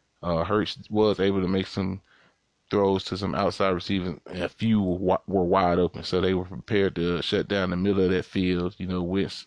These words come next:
enjoyed going to the middle of the field, uh, to the tight ends, so, uh, that was one of his favorite things to do. So, but Philly was able to pull it off, twenty-four twenty-one. Uh, one of the other things I want to discuss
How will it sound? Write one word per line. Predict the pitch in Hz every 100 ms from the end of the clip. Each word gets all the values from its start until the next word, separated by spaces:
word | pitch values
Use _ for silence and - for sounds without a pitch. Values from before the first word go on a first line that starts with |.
| -
enjoyed | 92 85 92 87
going | 90 90 90
to | - 87
the | 85 85 - _
middle | - 104 95
of | 87
the |
field, | 95 92 90 87 -
uh, | 87
to | 87 87
the |
tight | 85 101 98
ends, | 95 90 87 107
so, | - 92 90 - _ _ - - - -
uh, | - 92 85 85 85 -
that | 85 101
was | 95 92
one | 92 90
of |
his | 101 -
favorite | 98 87 -
things | 85 87
to | 82
do. | 85 82
So, | - 80 71 _ - - -
but | - 90
Philly | - 147 135
was | 135 131
able | 131 123
to |
pull | 120 131 120
it |
off, | 117 120
twenty-four | - 113 113 - 104 101 107
twenty-one. | - 107 101 95 92 92 101 - _ _ _ _
Uh, | 92 101 101 101
one | 113 113
of | 87
the |
other | 123 113
things | - 92 92 90 90 - -
I | 90
want | 98 90 85
to |
discuss | 87 - - 95 95